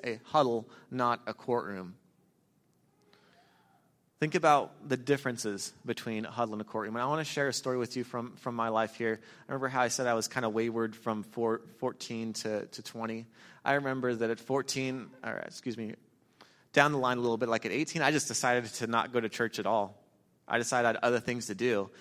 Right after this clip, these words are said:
And I walked out of church in ripped jeans and tight band shirts and long hair, like Mowgli long hair, right? Like Jungle Book status,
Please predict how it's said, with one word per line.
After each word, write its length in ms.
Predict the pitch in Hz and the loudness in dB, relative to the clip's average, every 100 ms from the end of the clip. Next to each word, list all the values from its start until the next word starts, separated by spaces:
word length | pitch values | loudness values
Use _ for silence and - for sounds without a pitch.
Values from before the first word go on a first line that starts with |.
| - | -12
And 120 | - 127 | -4 0
I 100 | 147 | 4
walked 360 | 143 131 127 | 6 6 6
out 120 | 135 | 4
of 80 | 131 | 4
church 440 | - 147 113 - - - _ | 0 0 -2 -6 -16 -20 _
in 360 | 123 117 113 110 - - _ _ - | -4 -2 -4 -6 -12 -20 _ _ 0
ripped 280 | 127 135 | 2 2
jeans 540 | 135 143 139 139 135 - - | 0 -2 0 -2 -2 -4 -4
and 200 | 110 110 | -6 -2
tight 300 | 135 139 131 | 0 0 0
band 220 | 127 127 | -2 -2
shirts 360 | - 131 127 - | 0 0 0 -4
and 220 | 117 110 | -4 -2
long 300 | 113 117 123 | 0 2 0
hair, 340 | 120 123 104 104 | -2 -2 0 0
like 280 | 101 - | 0 -2
Mowgli 500 | 117 123 127 117 107 101 | 2 2 2 0 0 0
long 300 | 98 98 98 | -2 -4 -4
hair, 380 | 101 95 104 - - | -6 -8 -8 -14 -4
right? 340 | 117 110 113 | -2 0 -2
Like 200 | 98 101 | -6 -8
Jungle 260 | 104 107 104 | -6 -6 -4
Book 160 | 98 | -6
status, 520 | - 120 104 120 - | -6 -6 -6 -4 -4